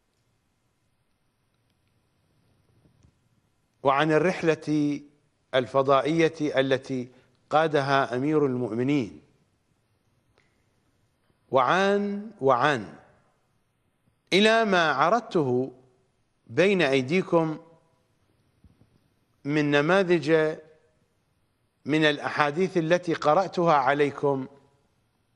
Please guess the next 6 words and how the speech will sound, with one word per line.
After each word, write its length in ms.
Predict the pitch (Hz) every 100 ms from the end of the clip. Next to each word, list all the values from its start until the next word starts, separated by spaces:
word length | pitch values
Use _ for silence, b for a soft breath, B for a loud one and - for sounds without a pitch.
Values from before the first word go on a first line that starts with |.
| _ -
من 260 | 147 151
بصائر 560 | 143 135 170 175 165 160
الدرجات 800 | 143 131 123 107 107 82 - - - _ _ _ _ _ _ _ _
في 160 | - 127
هذه 460 | 156 143 135 117 120
الحلقة. 520 | - 113 87 -